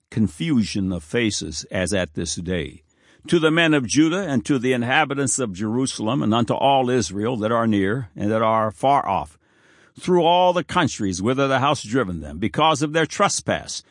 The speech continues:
that they have trespassed against thee. O Lord, to us belongeth confusion of face, to our kings, to our princes, and to our fathers,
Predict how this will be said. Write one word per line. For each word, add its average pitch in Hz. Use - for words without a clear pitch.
that 120
they 135
have 117
trespassed -
against 98
thee. 78
O 131
Lord, 165
to 147
us 165
belongeth 156
confusion 170
of 156
face, -
to 135
our 131
kings, -
to 160
our 120
princes, -
and 120
to 156
our 127
fathers, 170